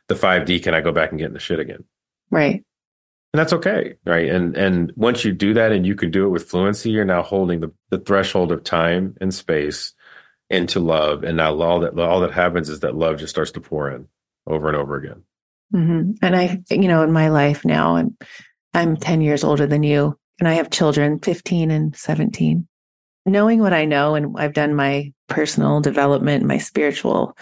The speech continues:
Speaker 2: pretty much my whole life, I get to this place now that, gosh,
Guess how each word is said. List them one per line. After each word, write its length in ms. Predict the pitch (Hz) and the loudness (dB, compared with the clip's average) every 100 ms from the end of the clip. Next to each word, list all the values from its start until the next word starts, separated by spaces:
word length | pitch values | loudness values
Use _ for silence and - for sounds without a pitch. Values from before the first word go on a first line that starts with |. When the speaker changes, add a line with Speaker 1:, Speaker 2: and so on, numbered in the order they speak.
| - - - _ | -16 -16 -16 _
Speaker 2:
pretty 200 | - 160 | -2 2
much 240 | 143 - | 2 0
my 100 | 143 | 0
whole 220 | 143 147 | 0 0
life, 420 | 135 139 151 - - _ _ _ _ _ _ | 0 0 -2 -4 -14 _ _ _ _ _ _
I 120 | - | -4
get 260 | 170 185 - | 0 0 0
to 100 | 208 | 0
this 160 | 185 175 | 0 -2
place 480 | - 165 160 170 - | -2 0 0 0 -2
now 380 | 151 147 196 208 | 0 2 0 2
that, 340 | 160 151 - _ _ - - _ - | 2 0 -2 _ _ -20 -20 _ -6
gosh, 580 | 208 165 147 - - | -2 0 -2 -4 -10